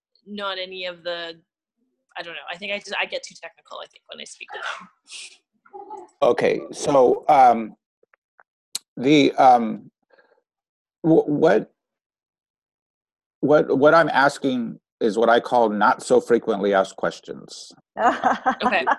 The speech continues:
Speaker 2: Would you agree with that?
Speaker 1: Yep.
Speaker 2: Because, because in marketing, we, we cover the surface. It's like,
Speaker 3: Yeah.
Speaker 2: "Yeah, I'm, I already, you know, I'm, I got great customer service. I'm,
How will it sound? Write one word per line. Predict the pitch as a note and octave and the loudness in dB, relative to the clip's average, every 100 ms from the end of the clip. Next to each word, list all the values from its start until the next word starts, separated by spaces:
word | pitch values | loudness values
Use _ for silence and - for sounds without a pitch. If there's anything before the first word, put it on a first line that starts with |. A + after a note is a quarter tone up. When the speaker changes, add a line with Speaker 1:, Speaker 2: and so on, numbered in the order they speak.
| - D#4 | -2 -6
Speaker 2:
Would | F#3 C3 | 0 0
you | B2+ C3+ | 4 2
agree | A#2 B2 C3+ | 2 2 4
with | C3+ | 4
that? | C#3+ C#3 - _ _ _ _ _ _ _ _ _ _ _ _ | 2 -2 -4 _ _ _ _ _ _ _ _ _ _ _ _
Speaker 1:
Yep. | G#3 F#3 - _ _ _ _ _ _ - | -4 -4 -6 _ _ _ _ _ _ 0
Speaker 2:
Because, | B2+ - D3 C#3 A2+ - _ _ _ _ | 2 4 4 4 0 -10 _ _ _ _
because | D3 - D3+ C3+ G#2+ - _ _ _ | 2 4 4 4 0 -10 _ _ _
in | D3+ C#3+ | 2 4
marketing, | D3+ F3+ G3+ F#3+ E3 D3 B2+ - | 4 4 4 4 4 2 -6 -12
we, | - G#2+ C#3+ D3 - - | -10 -2 2 2 -2 -8
we | B2+ C3+ | -4 -4
cover | - D3 D3 | 0 2 2
the | C3 | 2
surface. | A2 - A#2 A#2 E2+ D#2+ - - _ _ _ _ - | 0 2 2 2 -4 -8 -14 -18 _ _ _ _ -10
It's | C#4+ | -4
like, | G2 - - | -2 -4 -10
Speaker 3:
Yeah. | - | -4
Speaker 2:
"Yeah, | C3 B2+ B2 | 2 4 4
I'm, | - A2 B2+ A#2 - - - | 2 -2 -2 -4 -8 -10 -6
I | G#2 A2 G2+ | -2 -2 -2
already, | A2 G#2+ G#2+ - | -2 0 -2 -4
you | A2 | -6
know, | F#2+ F2 F#2 | -6 -8 -10
I'm, | G2+ G#2 E2 | -8 -8 -8
I | G#2 | -4
got | A2 F#2+ | -4 -2
great | G#2+ - | -4 -4
customer | F#2+ - F#2 | -6 -6 -8
service. | - D#3 D3 C#3 C#3 C3+ B2+ - | 0 2 4 4 4 4 2 0
I'm, | G2 F#2+ F#2+ F#2 | 0 0 0 -6